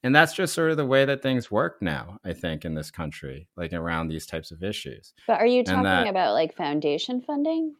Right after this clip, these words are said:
Speaker 2: I don't
Speaker 1: Um,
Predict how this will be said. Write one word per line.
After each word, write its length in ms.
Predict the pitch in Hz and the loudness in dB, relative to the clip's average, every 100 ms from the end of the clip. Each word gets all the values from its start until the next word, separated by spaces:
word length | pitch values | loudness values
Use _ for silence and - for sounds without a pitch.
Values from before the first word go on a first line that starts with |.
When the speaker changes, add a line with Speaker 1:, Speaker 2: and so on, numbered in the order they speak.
| 220 | -12
Speaker 2:
I 60 | |
don't 240 | 202 190 190 _ _ _ _ _ _ 165 _ _ _ _ _ _ - - | -10 -10 -14 _ _ _ _ _ _ -20 _ _ _ _ _ _ -16 0
Speaker 1:
Um, 580 | 131 123 120 107 107 | 6 8 8 6 2